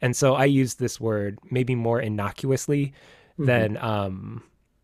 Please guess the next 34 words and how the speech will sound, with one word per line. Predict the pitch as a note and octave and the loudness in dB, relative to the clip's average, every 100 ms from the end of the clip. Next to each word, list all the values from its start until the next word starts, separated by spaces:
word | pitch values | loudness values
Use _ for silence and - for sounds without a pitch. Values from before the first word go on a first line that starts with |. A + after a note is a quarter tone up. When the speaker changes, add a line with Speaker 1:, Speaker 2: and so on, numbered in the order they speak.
| _ _ _ | _ _ _
Speaker 1:
how | - C3 | 0 2
it | A#2+ | 2
might | A#2 A2 | 0 -2
be | G#2 | -6
heard | - G#2 G2+ | -4 -6 -6
on | G#2 | -10
the | |
page. | - - - - - _ _ _ _ _ _ - - _ _ _ | -12 -14 -14 -18 -20 _ _ _ _ _ _ -20 -20 _ _ _
Speaker 2:
But | - C#3 | 4 6
also, | C#3 E3+ - G#2 F#2 G2+ - _ _ _ _ | 6 4 4 2 2 -2 -6 _ _ _ _
I | B2+ C#3+ | 4 6
think | C#3+ C#3+ C#3+ | 6 4 4
that | B2+ | 4
that | C3 A2+ - | 4 2 4
is | A#2+ A2+ - | 4 2 0
a | A2 | -2
valuable | A2 A2+ A2+ A2+ | 2 2 2 0
perspective | - A#2+ - G#2 B2 G#2 | 0 -2 -2 0 0 2
to | A2+ | 0
lift | G#2 G2 E3+ | 0 0 2
out, | F3+ A2 - - _ _ _ | 6 6 4 -8 _ _ _
that | A#2+ A#2+ G#2+ - _ _ _ _ - | 0 2 0 -4 _ _ _ _ 0
we | B2 C#3 | 4 6
have | C3+ A2+ | 4 2
seen | - D#3+ D3 G2+ | 0 2 2 0
rage | G2+ G2 F#2+ E2+ | 2 2 0 -6
play | - A#2 F#2+ | 2 4 4
out | F2+ F2+ _ - | 0 -6 _ -6
on | G#2 G2 G2 G2 - _ _ _ - | -2 -2 -4 -6 -12 _ _ _ -2
me-, | A2+ G#2+ - | 0 -2 2
in | C3+ A#2 | 4 4
the | |
media | A2 G#2+ G2 F#2+ F2+ F#2 _ _ - | 2 2 2 0 -2 -10 _ _ -6
and | G#2+ G2+ F#2+ | -2 0 -2